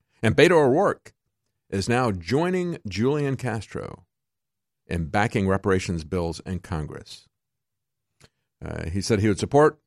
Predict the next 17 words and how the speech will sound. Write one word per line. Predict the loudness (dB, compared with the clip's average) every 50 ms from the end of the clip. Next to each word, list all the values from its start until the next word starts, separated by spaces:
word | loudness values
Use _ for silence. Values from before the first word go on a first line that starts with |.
| _ _ 0
legislation | 0 2 2 2 2 4 4 4 2 -2 -4 -6 _ _ _ _ _ _ _ _ _ _ _ _
to | 0 0 0
create | 0 0 2 4 4 4 4 2 0 -6 -20 -10 -4
a | -2 -2 0
commission | 0 0 0 2 2 2 2 2 0 0 0 0 -4 -6 -8 _ _ _ _ _ _ _ 0
to | 0 0
explore | 0 0 -6 -4 2 4 6 6 6 6 4
the | 2 2
possibility | 2 4 4 4 4 4 2 2 4 4 4 4 2
of | 2
reparations | 4 2 4 4 4 2 2 2 -2 -2
for | -2 -4 -4
slavery | 0 2 2 2 4 2
in | 2 2
the | 2
United | 2 2 2
States. | 2 0 0 0 -2 -8 -16